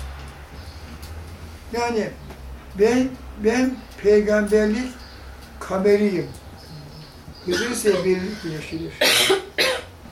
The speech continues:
Kamerin güneşten ilmi ledünün nuru, nuru almasına mani olmayın. Aynı şey. Yani o gü-, güneş pırıl pırıl pırıl, o veli. Ben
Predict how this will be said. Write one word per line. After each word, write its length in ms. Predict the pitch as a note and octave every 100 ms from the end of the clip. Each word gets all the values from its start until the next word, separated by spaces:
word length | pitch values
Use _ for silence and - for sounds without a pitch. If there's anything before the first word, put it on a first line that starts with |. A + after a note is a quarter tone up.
| - - - - - - - -
Kamerin 460 | - F#3 F#3+ G#3+ F#3
güneşten 580 | F#3 F#3 E3+ - G#3 A3+ A3+ - - - - -
ilmi 300 | G#3 A3 G#3 F#3+ F3 F3 F3 F3 F3+
ledünün 480 | F#3 F3+ G#3 G3
nuru, 300 | F#3 F#3+ G3+ G3+ - - - - - -
nuru 260 | G3 F#3+ G3
almasına 520 | F3 E3+ E3 - G3
mani 340 | F3+ E3 E3+ F3
olmayın. 360 | E3+ D#3+ D#3+ D3 - - - - - - -
Aynı 180 | E3+ D3+
şey. 180 | - G#3 B3+ - - - - -
Yani 160 | F#3+ G#3 G#3+ - - -
o 120 | G#3+ A#3 - - -
gü-, 260 | G#3 G#3+ G3+ -
güneş 320 | G#3+ G3+ -
pırıl 260 | F3+ F#3+ G3 F#3
pırıl 200 | G3+ G#3
pırıl, 360 | A#3 A#3 B3+ C#4
o 100 | B3+
veli. 260 | A#3 E3+ G3 F#3+ - - - -
Ben 220 | A3+ B3